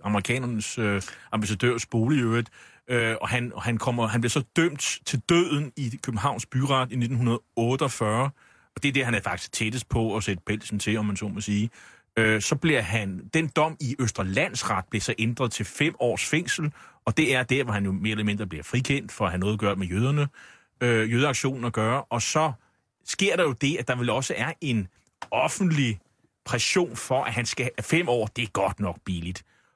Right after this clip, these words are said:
Og så ændrer Højesteret hans dom til tolv års fængsel. Og der får han så lov til at sidde i seks år. Han blev så løsladt i nitten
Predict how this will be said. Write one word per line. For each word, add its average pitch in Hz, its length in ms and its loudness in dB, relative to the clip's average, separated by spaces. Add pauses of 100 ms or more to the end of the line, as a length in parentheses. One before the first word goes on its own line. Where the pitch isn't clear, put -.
(240)
Og 113 120 2
så 160 180 2 (100)
ændrer 160 300 2
Højesteret 110 840 0 (200)
hans 110 240 -4
dom 113 240 0
til 104 320 -2 (420)
tolv - 240 4
års 104 240 0
fængsel. 92 420 -4 (680)
Og 117 60 2
der 135 60 6
får 143 120 2
han 127 100 2
så 135 100 2
lov 123 220 2
til - 140 -2
at 113 80 0
sidde 123 240 0
i 127 40 2
seks - 400 -2
år. 98 140 0
Han 104 120 -2
blev 110 100 -6
så 113 100 -4
løsladt 107 420 -2
i 104 40 -2
nitten 101 380 0